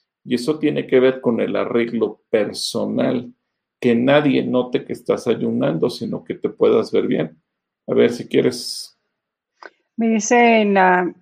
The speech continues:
Speaker 2: esta está interesante en Nueva Versión Internacional. "Pero cuando tú ayunes, perfúmate la cabeza y lávate la cara, para que no sea evidente ante los demás que estás ayunando,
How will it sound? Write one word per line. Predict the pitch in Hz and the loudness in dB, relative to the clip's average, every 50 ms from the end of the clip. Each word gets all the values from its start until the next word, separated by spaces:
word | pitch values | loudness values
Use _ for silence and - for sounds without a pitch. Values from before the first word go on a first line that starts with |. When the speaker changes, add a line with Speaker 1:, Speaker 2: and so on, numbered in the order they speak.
| _ _ _ _ _ _ - | _ _ _ _ _ _ -6
Speaker 2:
esta | 226 226 214 - - | -4 -4 -4 -2 -2
está | 240 220 - 226 208 | -4 -2 -2 -2 -2
interesante | 208 202 220 208 196 180 175 - 196 190 185 180 185 190 185 | -2 0 -2 -2 -2 -2 -4 -4 -2 -2 -4 -4 -2 -2 0
en | 180 175 175 170 170 175 | 2 2 2 2 2 2
Nueva | 180 185 190 196 190 | 4 6 6 6 6
Versión | 185 170 - - 190 196 | 6 4 2 0 0 0
Internacional. | 190 170 - 185 - 165 175 165 - 180 180 180 175 180 180 180 _ _ _ _ _ _ _ _ _ _ _ _ | 0 -2 -2 -6 -6 -6 -8 -6 -4 -4 -2 0 0 -2 -4 -6 _ _ _ _ _ _ _ _ _ _ _ _
"Pero | - 208 208 214 208 214 | 4 6 6 6 6 4
cuando | 214 226 214 208 214 208 214 220 214 214 - | 4 2 2 4 4 4 2 2 2 0 -4
tú | - 294 302 311 311 | -2 2 4 4 4
ayunes, | 311 294 240 247 240 240 247 254 285 320 359 349 - - _ - | 4 2 0 -2 -4 -4 -2 0 0 0 0 -2 -6 -10 _ 0
perfúmate | 226 214 202 202 - 277 277 277 277 285 285 - - 226 | 0 0 0 0 -4 -4 -4 -2 -2 -2 -2 -2 -2 -2
la | 202 190 180 | -2 -2 -2
cabeza | 190 190 185 190 196 202 202 - - 233 - - | -2 -2 -4 -2 -2 -4 -4 -4 -6 -8 -6 -2
y | 214 208 | -2 0
lávate | 208 214 214 214 220 214 214 208 202 | 4 4 4 6 4 4 2 0 -4
la | 185 185 185 185 | -2 -2 -2 -4
cara, | - - 208 202 196 202 190 _ _ _ _ _ - - _ _ - _ _ - | -2 0 0 0 0 -2 -8 _ _ _ _ _ -20 -20 _ _ -20 _ _ 4
para | 208 196 208 202 202 | 6 6 6 6 4
que | 220 220 | 2 2
no | 226 240 247 | 4 2 2
sea | - - 262 | 2 4 4
evidente | 262 240 254 247 208 226 220 220 220 214 240 | 4 4 2 0 2 2 2 2 2 2 0
ante | 233 226 214 - 196 | 0 0 2 0 0
los | 185 180 180 170 | 0 0 0 0
demás | 190 185 190 190 196 214 226 - | -2 -2 -2 0 0 -2 -2 -2
que | - 240 | -4 -6
estás | 214 - - 214 202 202 - | -6 -2 0 0 0 0 0
ayunando, | 202 196 180 196 190 196 202 202 202 202 202 196 190 | -2 -2 -2 -4 -6 -4 -4 -4 -4 -4 -6 -10 -14